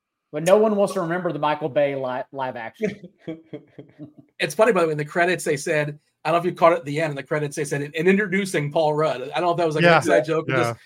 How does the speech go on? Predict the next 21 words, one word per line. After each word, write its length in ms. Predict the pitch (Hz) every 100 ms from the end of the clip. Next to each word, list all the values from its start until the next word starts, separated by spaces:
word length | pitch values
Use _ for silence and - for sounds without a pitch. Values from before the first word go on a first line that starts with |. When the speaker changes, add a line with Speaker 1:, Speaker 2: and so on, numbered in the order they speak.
| 139
Speaker 3:
just 140 | 139 190
Speaker 1:
Yeah. 60 |
Speaker 3:
made 60 | 226
me 80 | 196
laugh. 300 | 180 156 -
It's, 180 | 151 147
like, 220 | 160 156
a 40 |
funny 220 | 160 180
thing 160 | 160 156
to 100 | 151
throw 200 | 151 151
out 160 | 147 147
there. 240 | 139 135 165 165 139 _
Uh, 220 | 139 139
Speaker 4:
He, 240 | 165 214 165
he 80 |
had 60 | 226
Speaker 3:
Baxter 240 | 294 202 196
Speaker 4:
the, 60 |
Speaker 3:
was 220 | 202 190